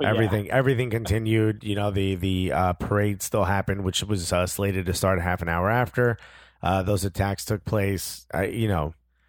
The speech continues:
Speaker 2: in New York is like, "Oh, that happened three blocks away? That's too far for me anyway. I'm gonna go do what I do."
Speaker 1: <laughs>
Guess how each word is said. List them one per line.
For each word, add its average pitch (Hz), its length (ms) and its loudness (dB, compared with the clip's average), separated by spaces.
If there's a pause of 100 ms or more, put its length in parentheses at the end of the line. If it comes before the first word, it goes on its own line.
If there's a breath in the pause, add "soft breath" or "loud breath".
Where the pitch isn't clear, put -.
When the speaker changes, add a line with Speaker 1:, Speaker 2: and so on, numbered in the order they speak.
(540)
Speaker 2:
in 120 340 -2
New 123 80 0
York 120 380 4
is 110 140 0
like, 98 240 2
"Oh, 120 80 2
that 113 160 2
happened 123 320 0
three 131 160 0
blocks 123 300 0
away? 135 260 0 (160)
That's 104 240 -4
too 110 140 -4
far 82 240 0
for 87 100 -4
me 82 160 -2
anyway. 76 380 -2 (200)
I'm 104 140 -4
gonna 92 160 -2
go 92 160 0
do 85 160 0
what 82 80 2
I 78 120 0
do." 73 240 -2
Speaker 1:
<laughs> - 60 -20